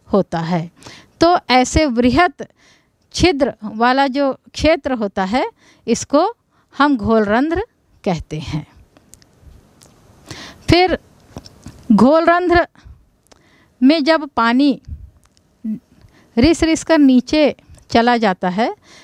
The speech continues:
तो कई बार ऐसा होता है कि उस क्षेत्र में प्रवाहित होने वाले वर्षा, अ, की छोटी-छोटी जो नदियाँ होती है, ये नदियाँ या कभी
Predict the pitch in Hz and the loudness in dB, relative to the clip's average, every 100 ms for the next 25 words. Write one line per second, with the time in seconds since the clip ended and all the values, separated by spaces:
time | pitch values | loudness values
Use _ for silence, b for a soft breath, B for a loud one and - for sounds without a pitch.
0 | b 311 - 294 320 320 285 269 302 294 | b -4 0 0 2 0 2 2 0 -4
1 | 277 285 277 285 - 277 269 262 269 277 | -8 -10 -8 -12 -6 -6 -6 -4 -2 -2
2 | 254 233 220 247 262 262 254 247 262 233 | -2 -2 0 -2 -2 -2 -2 -2 -2 -2
3 | 214 - 247 220 b b b - 226 214 | -4 0 0 0 b b b -4 0 0
4 | 202 - 226 220 240 - 254 233 262 233 | -2 -8 -6 -4 -4 -4 -4 0 0 0
5 | 196 214 254 294 208 196 185 185 220 262 | -2 0 2 2 0 -4 -4 -2 0 2
6 | 226 202 233 202 220 233 226 254 | 0 0 0 0 -2 -2 0 0